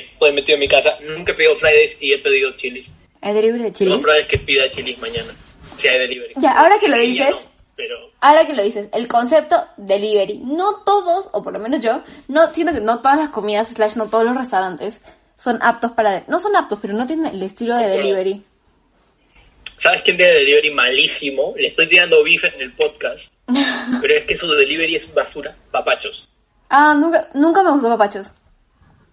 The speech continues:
Speaker 2: Comí una vez hace quinientos
Speaker 1: Ya.
Speaker 2: años y dije, "Yo en ese restaurante no vuelvo a poner un pie".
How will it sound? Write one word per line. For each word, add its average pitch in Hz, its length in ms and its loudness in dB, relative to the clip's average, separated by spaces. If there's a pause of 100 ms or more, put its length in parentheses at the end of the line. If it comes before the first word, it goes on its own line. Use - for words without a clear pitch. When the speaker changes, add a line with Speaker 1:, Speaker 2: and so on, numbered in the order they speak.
(480)
Speaker 2:
Comí 277 240 4
una 302 440 4
vez 285 120 0
hace 285 160 0
quinientos 233 320 -2
Speaker 1:
Ya. 254 60 -2
Speaker 2:
años 240 120 -6
y 214 60 2
dije, 240 220 2
"Yo 262 160 4
en 247 100 0
ese 269 120 -2
restaurante 254 360 2
no 226 100 -2
vuelvo 220 160 2
a - 40 -10
poner 202 160 -2
un 214 140 -2
pie". 214 240 0